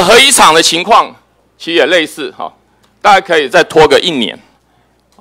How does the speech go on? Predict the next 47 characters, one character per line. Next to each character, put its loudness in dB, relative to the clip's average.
也 -4
就 2
是 -2
在 2
蔡 2
主 -4
席 -4
上 0
台 0
不 -8
到 6
两 4
年 -2
内， 0
我 -2
们 -6
的 4
核 4
一、 2
核 0
二 4
厂 -8
大 2
概 2
有 2
三 -2
号， -2
三 -4
个 -6
机 -12
组 -18
就 -10
要 0
停 -18
机 -20
了。 -20
好， -20
那 2
我 2
之 -4
所 2
以 0
困 -2
惑 4
的 0
是 -8
说， -6